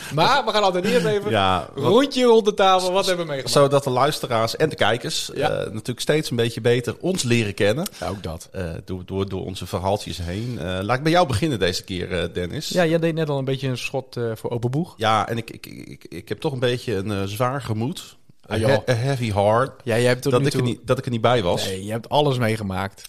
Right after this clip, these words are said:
Speaker 2: I know,
Speaker 1: Eh,
Speaker 2: I know.
Speaker 1: en, en, eh, we hadden gisteravond een, eh, zogeheten team night. Een avond,
Speaker 2: Ja.
Speaker 1: eh,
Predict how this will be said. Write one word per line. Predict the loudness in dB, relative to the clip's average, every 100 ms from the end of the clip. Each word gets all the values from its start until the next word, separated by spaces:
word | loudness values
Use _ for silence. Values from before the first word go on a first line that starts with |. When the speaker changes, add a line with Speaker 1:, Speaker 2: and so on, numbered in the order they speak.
| -14 -8 -4
Speaker 2:
I |
know, | -4 -4 -6
Speaker 1:
Eh, | -6 -4
Speaker 2:
I | -2
know. | -2 -2
Speaker 1:
en, | -4 -4
en, |
eh, | -4
we | -2
hadden | -2 -2
gisteravond | -4 -6 -6 -6 -6 -6 -8
een, | -8 -6
eh, | -8 -12 -18 -20 -20 -20 -20 -20 -20 -20 -20 _
zogeheten | -8 -6 -6 -8 -8 -8 -10 -6
team | -4 -4
night. | -2 -2 -4 -10 -20 -18
Een | -14 -6
avond, | -4 -4 -6 -8
Speaker 2:
Ja. | -8
Speaker 1:
eh, | -8 -8